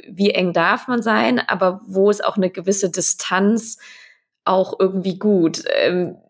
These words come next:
ich weiß nicht, Annika, hast du da noch irgendwie Gedanken zu oder kannst du da irgendwie eine Einschätzung zu, zu geben oder ist das pauschal nicht, nicht irgendwie auszudrücken?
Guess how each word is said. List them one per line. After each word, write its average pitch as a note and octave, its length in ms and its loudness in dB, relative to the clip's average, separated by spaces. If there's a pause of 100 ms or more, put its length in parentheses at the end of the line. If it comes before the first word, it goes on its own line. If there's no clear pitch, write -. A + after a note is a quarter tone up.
(160)
ich F#3 160 -2
weiß F#3 180 2
nicht, G#3 120 0
Annika, F#3+ 300 0
hast F#3+ 180 -2
du G#3+ 40 0
da G#3+ 140 2
noch G#3 140 0
irgendwie G3 280 0
Gedanken F#3+ 360 0
zu C#4 300 2
oder G3 180 4
kannst G#3 240 -6
du G3+ 40 -8
da F#3+ 100 2
irgendwie F3+ 240 0
eine E3+ 100 0
Einschätzung A3+ 760 0
zu, A#3 520 2
zu G#3 220 -4
geben A#3+ 460 2
oder F3+ 200 2
ist F3 140 -4
das F3 180 0
pauschal D#3+ 580 2
nicht, D#3 280 -4
nicht E3 300 -4
irgendwie D#3+ 500 0
auszudrücken? - 880 -6